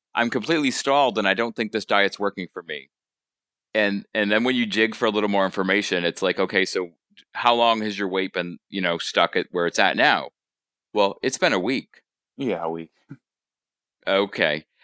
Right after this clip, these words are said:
Speaker 1: And the thing I think that people don't realize, like, specifically, if anyone out there is dealing with their weight being the same from week to week for a couple weeks,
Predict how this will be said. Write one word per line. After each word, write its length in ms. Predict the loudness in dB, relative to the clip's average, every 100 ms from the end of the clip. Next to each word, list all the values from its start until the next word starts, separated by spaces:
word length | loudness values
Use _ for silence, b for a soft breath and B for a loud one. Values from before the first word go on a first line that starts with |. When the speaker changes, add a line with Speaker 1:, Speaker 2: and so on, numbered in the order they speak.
| B 2
Speaker 1:
And 320 | 2 2 -2
the 120 | -4
thing 200 | 0 2
I 120 | 2
think 220 | 0 -2
that 140 | 0 -2
people 240 | -2 -2
don't 220 | -2 -2
realize, 420 | 0 2 2 2 0
like, 140 | -2
specifically, 640 | -4 -8 -2 -2 0 0
if 80 | 2
anyone 260 | 2 2 2
out 140 | 2
there 180 | 2 0
is 140 | -2
dealing 420 | -4 -2 0 -2 -2
with 260 | -2 -2
their 140 | -4 -2
weight 280 | -2 -2
being 220 | -2 -2 -4
the 80 |
same 420 | -2 0 2 0 -2
from 200 | -6 -4
week 200 | -8 -10
to 100 | -12
week 220 | -10 -10 -4
for 100 | -2
a 60 |
couple 280 | -2 -2 -4
weeks, 400 | -4 -4 -8